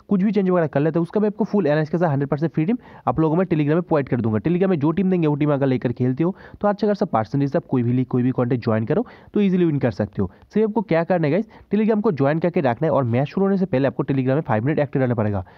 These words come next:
उन फाइव मिनट में जो टीम देंगे, वो टीम अगर लेकर खेलते हो, तो अच्छा खासा परसेंटेज आप कोई भी लीग, कोई भी कंटेंट ज्वाइन करो तो ईजीली विन कर सकते हो। जैसे कि देख सकते हो, जो हमारा सब्सक्राइब भाई लोग हैं, वो डेली हज़ार रुपये विन कर रहा है। शायद उन लोगों का लॉ-, लॉस, लॉस कवर कर रहा है या प्रॉफिट कवर है स्पिल में से।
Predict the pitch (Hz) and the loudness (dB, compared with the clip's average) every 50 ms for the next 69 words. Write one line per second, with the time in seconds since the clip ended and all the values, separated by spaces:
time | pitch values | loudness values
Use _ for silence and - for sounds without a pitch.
0 | - - - _ - 214 240 208 - 117 113 127 147 175 175 139 127 123 120 175 | -20 -20 -8 _ -2 0 0 0 0 0 0 0 2 0 0 0 0 0 0 0
1 | 185 185 190 180 170 147 147 139 151 147 147 139 139 139 143 135 143 123 - - | 0 0 0 0 0 0 0 0 0 0 0 0 0 0 0 0 -2 -2 -2 -2
2 | 123 123 160 165 196 175 170 - 175 165 160 170 175 165 131 117 113 120 120 123 | -2 -2 0 0 0 -2 -2 0 -2 -2 0 -2 0 0 -2 0 0 -2 -2 -2
3 | 156 160 - 135 117 117 117 127 123 - 127 117 123 117 120 120 127 117 120 110 | -2 -2 -2 -2 0 0 0 0 0 0 0 0 0 0 0 0 0 0 0 0
4 | 107 113 160 196 254 - - - - - - - 185 180 156 160 151 135 135 123 | 0 0 -2 -2 -2 -4 -10 -20 -20 -10 -4 -2 0 0 2 2 0 2 0 0
5 | 117 104 - 113 98 - 107 98 90 - - - - - - 127 160 175 - 240 | -2 -2 -4 -6 -4 -2 -2 -4 -4 -6 -10 -20 -20 -18 -8 -4 -4 -2 0 0
6 | 240 185 208 202 - 208 190 190 170 170 170 165 160 143 131 113 - - 185 165 | 0 0 0 -2 -2 -2 -2 0 0 0 0 0 0 0 -2 -4 -2 -2 -2 0
7 | 131 113 104 107 110 131 127 139 127 131 127 139 143 120 107 107 123 120 127 139 | 0 0 0 0 0 -2 -2 -2 0 0 0 0 0 0 0 0 0 0 0 0
8 | 180 170 151 135 123 113 107 98 92 - - - - - - - - 151 165 180 | 0 0 0 0 0 0 0 -2 -4 -6 -12 -20 -20 -20 -8 -2 -2 0 2 2
9 | 202 202 202 196 190 175 185 180 180 - 139 131 135 147 147 - 160 135 139 147 | 2 0 0 0 0 0 0 -2 -2 -2 -2 0 0 0 0 -2 0 0 0 0
10 | - - 180 175 175 170 185 175 190 185 139 127 117 - - 135 123 135 - - | 0 0 0 0 0 0 0 0 0 0 0 0 0 0 -2 0 0 0 0 0
11 | 156 151 160 165 - - 151 135 117 101 - - | 0 0 0 -2 -2 -2 -2 0 0 -2 -4 -6